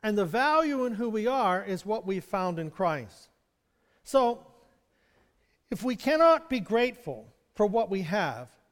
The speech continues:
how can we be grateful for what we will be? So if we think that gratitude is something that the pastor's gonna mail to us this week, and we're gonna open up our mailbox, and I have found it,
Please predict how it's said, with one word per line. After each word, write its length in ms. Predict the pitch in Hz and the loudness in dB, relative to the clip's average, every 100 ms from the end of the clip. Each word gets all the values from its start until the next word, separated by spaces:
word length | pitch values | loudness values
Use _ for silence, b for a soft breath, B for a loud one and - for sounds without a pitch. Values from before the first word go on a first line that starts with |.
| _ _ _ _ - | _ _ _ _ -2
how 240 | 220 294 | 2 4
can 240 | 285 285 | 4 2
we 120 | 254 240 | 2 0
be 120 | 226 | -2
grateful 680 | 180 220 220 220 170 160 - _ | 0 0 0 -2 -4 -4 -10 _
for 120 | 175 | -4
what 200 | 160 180 | -2 -2
we 100 | 160 | -4
will 220 | 147 156 | -4 -4
be? 340 | 135 156 110 - _ _ _ _ _ _ _ _ _ _ _ _ | -4 -6 -8 -16 _ _ _ _ _ _ _ _ _ _ _ _
So 200 | 254 240 | 2 2
if 120 | 226 214 | 2 0
we 180 | 320 | 0
think 280 | 294 311 302 | 2 -2 -2
that 160 | 247 185 | -4 -2
gratitude 680 | 202 233 302 311 - 254 226 | 2 4 4 0 -4 -4 -2
is 160 | 214 | -2
something 440 | - 262 226 220 202 | -2 -4 -2 -4 0
that 420 | 208 170 - 175 | -2 -4 -12 -6
the 80 | 190 | -4
pastor's 540 | 214 247 233 226 175 | 0 2 2 -2 -4
gonna 200 | 208 190 | -2 -2
mail 360 | 175 214 262 254 | 0 0 0 0
to 180 | 202 | -2
us 140 | 180 - | -2 -4
this 240 | 180 - | -8 -8
week, 400 | 202 247 180 - b b | -6 -4 -4 -10 b b
and 220 | 208 196 | -2 0
we're 80 | 220 | 0
gonna 220 | 254 240 | 0 0
open 340 | 208 247 247 233 | 0 0 2 0
up 200 | 226 226 | 0 0
our 140 | 208 | -2
mailbox, 680 | 190 226 247 185 175 180 - b b | 0 0 2 2 2 0 -10 b b
and 160 | 220 226 | 0 2
I 180 | 247 | 4
have 120 | 233 220 | 4 2
found 400 | 247 233 220 | 4 4 4
it, 140 | 175 | -2